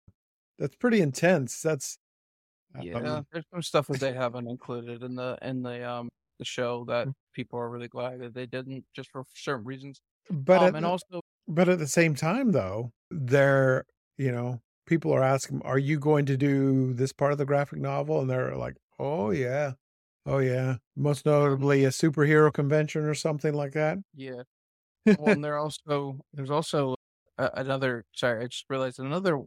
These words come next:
Speaker 2: really hot topic one, especially 'cause it's getting its second season finally, continuation of Invincible, which is from the creator of the guy who did The Walking Dead.
Speaker 1: Oh, wow. Uh, that I did not know.
Speaker 2: Yeah. He, they got the second season of that coming out, I think at the, the first part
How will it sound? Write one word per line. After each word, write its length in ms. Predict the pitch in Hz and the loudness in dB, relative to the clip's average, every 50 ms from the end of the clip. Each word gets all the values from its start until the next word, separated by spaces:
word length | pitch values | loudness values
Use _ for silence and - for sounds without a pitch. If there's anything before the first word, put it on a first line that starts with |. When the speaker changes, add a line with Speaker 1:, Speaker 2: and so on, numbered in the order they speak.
| _ _ _ - 131 | _ _ _ -16 -10
Speaker 2:
really 400 | 127 139 135 135 135 131 127 - _ _ _ _ _ _ _ _ _ _ _ - | -8 -6 -4 -4 -4 -6 -8 -10 _ _ _ _ _ _ _ _ _ _ _ -2
hot 180 | - 147 143 - | 2 2 2 2
topic 360 | - - 143 135 135 - 135 - | 0 0 2 2 2 0 -6 -8
one, 200 | - 139 135 135 | -6 -4 -4 -6
especially 400 | 135 - 143 139 - - - 131 | -6 -6 -6 -6 -6 -6 -8 -8
'cause 160 | - - 131 | -8 -10 -14
it's 160 | 127 117 - | -14 -14 -14
getting 220 | - 135 131 131 131 | -10 -10 -8 -8 -10
its 140 | 127 - - | -12 -12 -12
second 260 | 135 127 - 127 - | -14 -12 -12 -14 -14
season 280 | - 139 143 151 156 131 - | -12 -12 -12 -12 -12 -10 -8
finally, 440 | 135 123 117 117 117 120 131 143 143 | -6 -6 -6 -6 -10 -10 -12 -12 -12
continuation 600 | _ - - 143 139 131 135 131 127 - - 131 | _ -10 -6 -4 -4 -2 -4 -4 -6 -6 -6 -6
of 140 | 127 123 - | -6 -6 -8
Invincible, 760 | - - 127 120 127 143 156 - - 127 110 117 98 78 - _ _ _ _ _ _ _ _ _ _ - | -10 -12 -10 -8 -6 -6 -6 -6 -8 -10 -8 -8 -10 -10 -12 _ _ _ _ _ _ _ _ _ _ -16
which 260 | 120 127 131 - - | -14 -14 -12 -12 -14
is 220 | 131 123 - - _ _ _ _ _ _ | -14 -14 -14 -16 _ _ _ _ _ _
from 240 | - - 233 285 294 | 0 2 2 2 2
the 60 | 277 | -2
creator 420 | - - 196 185 180 170 160 170 170 | -2 0 2 2 2 2 2 0 0
of 80 | 156 | -2
the 80 | 156 156 | -2 -2
guy 260 | 143 156 147 147 156 | 2 2 4 4 2
who 160 | 156 165 160 | 2 -2 -6
did 320 | 151 160 165 165 170 165 - _ _ | -2 0 2 2 2 2 -2 _ _
The 60 | - 165 | -14 -8
Walking 440 | 180 185 196 214 226 214 - 233 | -4 -2 0 0 0 0 0 -4
Dead. 240 | 240 339 339 214 151 214 _ _ | -2 0 0 0 -2 -4 _ _
Speaker 1:
Oh, 160 | - 214 285 277 | -2 0 0 2
wow. 380 | 208 170 220 240 170 110 - _ _ _ _ - - - | 2 2 2 2 0 -2 -4 _ _ _ _ -14 -8 -6
Uh, 100 | 170 160 | -4 0
that 220 | 143 170 190 233 226 | 4 4 6 6 6
I 80 | 214 | 4
did 200 | 175 151 151 147 | 4 2 0 -2
not 160 | 147 147 139 139 | -2 -2 -2 -2
know. 240 | 160 185 160 120 _ _ _ - | -4 -4 -6 -6 _ _ _ -6
Speaker 2:
Yeah. 300 | - 262 214 147 - - _ _ - | -4 -2 -2 -2 -4 -6 _ _ -14
He, 500 | 147 143 170 180 190 185 185 175 - - - | -10 -8 -8 -8 -8 -8 -10 -12 -14 -12 -8
they 140 | 139 160 | -4 -2
got 140 | 160 160 147 | 0 0 -2
the 60 | 143 | -4
second 240 | 143 - 170 147 151 | -4 -6 -6 -8 -8
season 280 | - - 160 147 147 131 | -8 -8 -8 -6 -6 -6
of 120 | 123 120 | -4 0
that 260 | 127 143 175 190 - | 2 4 4 4 2
coming 340 | - - 151 139 127 123 120 | -2 -6 -6 -6 -6 -6 -6
out, 200 | 120 117 120 - - | -6 -6 -6 -6 -8
I 80 | 120 | -8
think 260 | 120 - 156 139 127 | -10 -10 -12 -12 -10
at 100 | 131 127 - | -10 -10 -10
the, 640 | - 120 120 120 120 120 120 120 120 120 120 120 - | -12 -16 -14 -14 -14 -14 -12 -12 -12 -12 -12 -14 -16
the 40 | _ - | _ -4
first 180 | 156 165 165 - | -2 -2 -2 -2
part 160 | - 156 | -4 -4